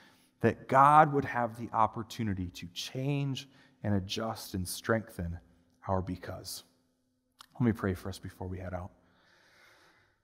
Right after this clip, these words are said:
<clears throat> Father, um, it's just one simple request today. God, we want you to move in our hearts.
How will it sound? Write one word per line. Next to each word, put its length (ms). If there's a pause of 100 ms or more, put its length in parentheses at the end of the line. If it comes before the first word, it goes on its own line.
(240)
<clears throat> 140 (680)
Father, 580 (160)
um, 520 (260)
it's 100
just 240
one 160
simple 360
request 500
today. 320 (1500)
God, 180
we 100
want 200
you 60
to 80
move 240
in 80
our 100
hearts. 460